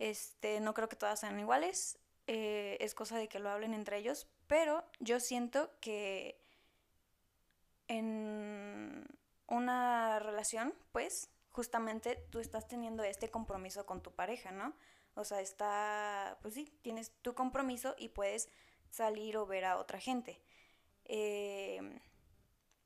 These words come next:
y en, y, pues, en, en el free justamente no tienes este compromiso con esa persona, o sea, simplemente es como de, ah, pues ya nos vemos para X o Y cosa y hasta ahí, ¿sabes? O sea, no te involucras más allá.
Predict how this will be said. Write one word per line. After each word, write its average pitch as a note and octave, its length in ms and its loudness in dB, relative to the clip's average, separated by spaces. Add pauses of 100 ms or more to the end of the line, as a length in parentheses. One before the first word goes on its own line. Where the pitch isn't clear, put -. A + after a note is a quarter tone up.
(420)
y B3 240 0
en, A3 160 -2
y, A#3 140 -4
pues, A#3 280 -6
en, A3+ 160 -4
en A#3 140 2
el A#3+ 100 0
free D4+ 300 -4 (180)
justamente A#3+ 480 -2
no A#3 140 0
tienes A#3+ 220 -6
este A3 180 -8
compromiso G3+ 440 -6
con F#3+ 140 -6
esa G3+ 180 -8
persona, G#3+ 440 0
o G3+ 40 -2
sea, G#3 140 -2
simplemente G#3+ 720 -2
es G3 120 -4
como G#3 300 -4
de, F#3 240 -4 (520)
ah, - 200 -2
pues F3+ 180 -12
ya G3+ 180 -4
nos G3+ 180 -4
vemos A3+ 280 -2
para G3+ 320 0
X G#3 240 -10
o A3 60 -6
Y A3 160 -2
cosa D4 400 2
y - 480 -10 (260)
hasta - 320 -4
ahí, G#3 180 -6
¿sabes? G#3+ 340 -4
O A3 40 -8
sea, G3+ 140 -8
no G#3 140 -4
te A3 100 -6
involucras G#3+ 580 -4
más G3 240 -10
allá. F#3+ 220 -10